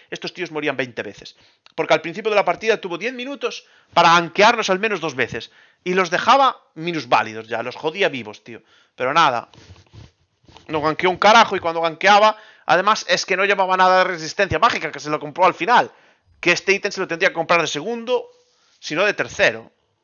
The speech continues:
Pero desde luego no de cuarto, como se lo compró.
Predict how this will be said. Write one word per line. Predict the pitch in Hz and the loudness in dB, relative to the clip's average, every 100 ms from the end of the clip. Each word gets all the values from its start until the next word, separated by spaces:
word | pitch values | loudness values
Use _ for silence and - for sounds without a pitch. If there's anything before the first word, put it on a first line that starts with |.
| _ _ _ _ _ _ | _ _ _ _ _ _
Pero | 139 127 | -8 -8
desde | 127 131 | -6 -4
luego | 165 175 | -2 -2
no | |
de | 143 | -4
cuarto, | 113 156 - - _ _ _ _ _ _ _ | 0 0 -2 -18 _ _ _ _ _ _ _
como | - 120 | -20 -16
se | 120 | -10
lo | 120 | -10
compró. | 113 110 165 127 | -10 -12 -14 -14